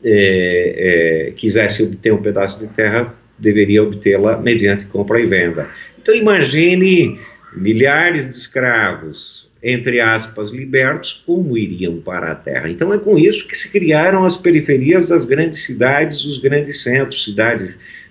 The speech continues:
desorganizadas, desordenadas, e agora nós estamos pagando um preço alto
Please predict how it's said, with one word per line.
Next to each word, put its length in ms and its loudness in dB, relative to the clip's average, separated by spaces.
desorganizadas, 1300 -2
desordenadas, 1400 0
e 60 2
agora 320 2
nós 180 0
estamos 260 0
pagando 380 0
um 60 -2
preço 440 0
alto 440 2